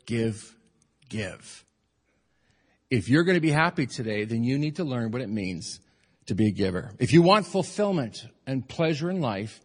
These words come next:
then you need to be a giver. I wanna show you some ways very quickly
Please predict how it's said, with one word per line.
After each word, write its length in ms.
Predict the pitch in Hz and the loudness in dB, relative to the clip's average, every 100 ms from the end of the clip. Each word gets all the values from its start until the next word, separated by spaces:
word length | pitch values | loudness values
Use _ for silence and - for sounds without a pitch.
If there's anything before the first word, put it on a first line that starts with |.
| _ - - - _ | _ -20 -20 -20 _
then 160 | - 117 | 0 4
you 120 | 127 | 6
need 280 | 147 151 - - - _ _ _ _ _ _ - | 6 4 -2 -14 -20 _ _ _ _ _ _ -2
to 80 | 127 | 0
be 280 | 117 117 | 4 2
a 100 | - | 2
giver. 440 | 104 110 98 104 - - _ _ _ _ _ _ _ _ - - - _ _ _ _ _ _ _ - | 0 2 2 -2 -8 -16 _ _ _ _ _ _ _ _ -20 -20 -20 _ _ _ _ _ _ _ 8
I 60 | |
wanna 120 | 240 220 | 10 10
show 200 | - 190 | 10 8
you 100 | 156 | 10
some 420 | 185 151 127 120 | 8 8 4 4
ways 320 | 143 156 120 | 6 6 4
very 260 | 113 147 139 | 2 0 0
quickly 440 | - 143 165 170 | -2 -2 0 -2